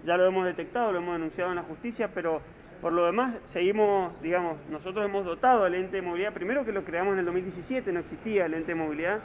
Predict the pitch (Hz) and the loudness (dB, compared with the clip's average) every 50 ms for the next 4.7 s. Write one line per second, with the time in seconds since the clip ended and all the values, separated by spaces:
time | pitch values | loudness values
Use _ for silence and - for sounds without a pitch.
0 | - - - - - - - - - - - - 175 175 196 220 233 214 208 208 | -10 -16 -16 -16 -18 -18 -18 -18 -18 -16 -6 0 2 4 6 6 6 4 4 4
1 | 208 220 - - - 160 151 165 170 165 - - 170 190 214 240 247 247 - 247 | 4 2 0 -4 -12 -8 -4 -2 -2 -2 0 0 4 6 8 6 6 6 4 0
2 | 226 - 208 - - 226 233 233 220 214 202 196 - 220 220 214 214 208 202 208 | 2 0 -2 0 2 4 6 6 6 4 4 2 2 2 4 4 4 4 2 2
3 | 220 - 233 - 190 175 202 196 175 196 208 202 190 185 180 180 175 - - 220 | 2 2 0 0 0 0 -2 -2 0 2 2 2 4 2 2 0 2 4 6 6
4 | 247 240 - 196 180 - 175 170 - - 220 220 214 220 | 6 6 4 0 -2 0 -2 -4 -2 0 2 2 2 0